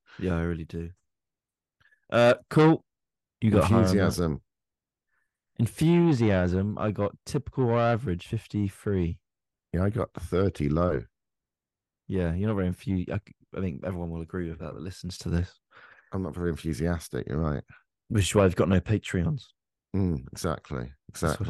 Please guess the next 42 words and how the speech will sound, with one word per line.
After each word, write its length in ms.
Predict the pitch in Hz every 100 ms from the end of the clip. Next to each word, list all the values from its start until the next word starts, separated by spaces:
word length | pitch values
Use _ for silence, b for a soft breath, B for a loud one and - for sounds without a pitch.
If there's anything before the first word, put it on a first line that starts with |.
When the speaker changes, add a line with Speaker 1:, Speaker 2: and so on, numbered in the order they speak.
| -
Speaker 1:
it 40 |
Speaker 2:
exactly. 0 | 92
Speaker 1:
is. 200 | - - _ _ _
Speaker 2:
Yeah, 280 | 80 78 62
I, 280 | 80 85 78
I 20 |
need 180 | 90 85
to 80 |
do 140 | - 80
better. 460 | 92 82 - 64 -
I'm 100 | 78
gonna 140 | 85
have 80 | 80
to 160 | 90 85 _ _ -
work 280 | 82 87 82
on 100 | 80
that 160 | 80 -
one. 220 | - 69 - _ B B B _
But 80 | 143
Speaker 1:
I 40 |
Speaker 2:
it's 80 | 185
Speaker 1:
don't 0 |
Speaker 2:
good 40 |
Speaker 1:
think 20 | 175
Speaker 2:
to 0 |
Speaker 1:
you 80 |
can 80 | 123 131
Speaker 2:
know. 60 | 95
Speaker 1:
really, 100 | 80 - -
I 40 |
think 220 | 165 135
fake 340 | - 143 143 127
enthusiasm 720 | 92 - 92 87 82 85 87
is 60 |
the 60 | 85
worst 320 | 87 95 -
thing, 220 | - 92
though. 80 | 82
You 140 | 80 85
can't 120 | 113
really 120 | 87
fake 520 | - - 87 - -